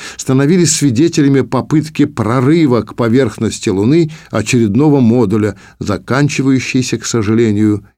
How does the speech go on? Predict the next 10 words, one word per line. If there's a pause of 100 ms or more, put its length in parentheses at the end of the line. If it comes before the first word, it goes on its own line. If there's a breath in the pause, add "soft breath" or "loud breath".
(100)
неудачей. (840 loud breath)
Жидкометаллические
посланцы
моллюскора
с
лёгкостью
уничтожали (180 loud breath)
сверхзащищённые
земные
аппараты,